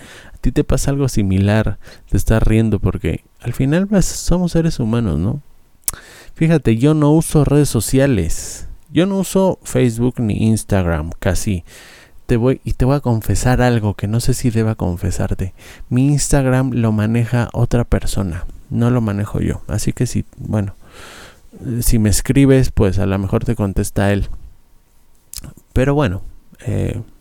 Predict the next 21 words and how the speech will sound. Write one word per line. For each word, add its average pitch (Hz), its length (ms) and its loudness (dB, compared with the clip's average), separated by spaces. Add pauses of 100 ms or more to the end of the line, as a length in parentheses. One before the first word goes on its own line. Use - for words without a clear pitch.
(120)
confío 107 420 0
en 110 100 0
que 104 140 0
no 98 180 4
vas 98 240 2
a 98 40 0
escuchar 90 500 -2
esto. - 320 4
<laughs> 139 1600 0
Em, 107 640 4 (800)
yo 139 240 2
no 190 140 4
uso 135 240 4
redes 127 220 4
sociales 107 540 2
y 104 140 -6
creía 113 420 2
que 117 140 -2
no 110 160 2
procrastinaba, 98 1000 0
¿no? 117 240 -4